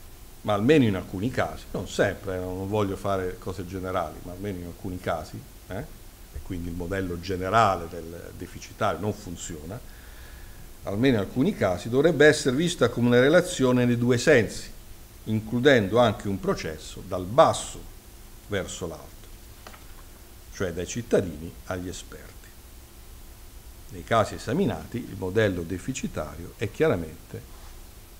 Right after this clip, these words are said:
inadeguato. Passiamo ora a un secondo ordine di problemi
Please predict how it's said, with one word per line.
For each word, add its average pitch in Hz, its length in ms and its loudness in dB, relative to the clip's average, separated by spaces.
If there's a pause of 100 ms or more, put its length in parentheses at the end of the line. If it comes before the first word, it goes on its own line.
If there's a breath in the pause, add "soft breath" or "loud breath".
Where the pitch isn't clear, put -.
inadeguato. 87 600 -8 (1160 loud breath)
Passiamo 233 380 8
ora 160 140 12
a 143 40 10
un 139 120 8
secondo 135 540 8
ordine 110 400 6
di 101 100 0
problemi 92 640 -2